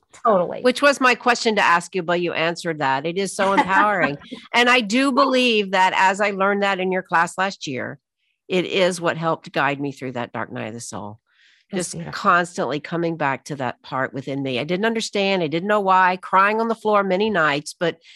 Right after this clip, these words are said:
Speaker 2: tuning into the God spot and letting
Speaker 1: Yeah.
Speaker 2: that God spot just keep opening, keep opening.
Speaker 1: Exactly.
Speaker 2: Yeah.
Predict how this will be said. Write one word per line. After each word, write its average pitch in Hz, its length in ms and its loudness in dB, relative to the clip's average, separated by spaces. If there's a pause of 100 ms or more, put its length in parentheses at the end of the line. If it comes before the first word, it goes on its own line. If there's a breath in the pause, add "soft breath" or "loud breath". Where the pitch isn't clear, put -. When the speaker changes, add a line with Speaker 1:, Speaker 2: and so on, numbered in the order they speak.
(160 soft breath)
Speaker 2:
tuning 302 400 4
into 269 300 0
the 233 80 0
God 165 280 2
spot 120 440 -2 (640)
and 196 160 0
letting 208 240 0
Speaker 1:
Yeah. 233 60 -2
Speaker 2:
that 160 260 -2
God 180 340 0
spot 135 500 -4
just - 220 -14 (260)
keep 208 320 -6
opening, 120 520 -6
keep 190 320 -8
opening. 139 500 -6
Speaker 1:
Exactly. 180 880 -2
Speaker 2:
Yeah. 135 200 -16